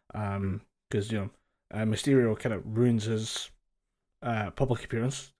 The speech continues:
at the end of the last film. Having that tied together with, you know, Spider-Man trying to fix the villains at the same time, I was like, "Okay, that's a nice little, uh, pairing up of things." And it all stems from him being Peter Parker, or being Spider-Man, is that he is essentially a very good person,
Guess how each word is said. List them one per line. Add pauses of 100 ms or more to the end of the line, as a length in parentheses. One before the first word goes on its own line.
at
the
end
of
the
last
film. (960)
Having
that
tied
together
with,
you
know,
Spider-Man (480)
trying
to
fix
the
villains
at
the
same
time,
I
was
like,
"Okay,
that's
a
nice
little,
uh, (520)
pairing
up
of
things."
And
it
all
stems
from
him
being (580)
Peter
Parker, (140)
or
being
Spider-Man, (100)
is
that (240)
he
is
essentially
a
very
good
person,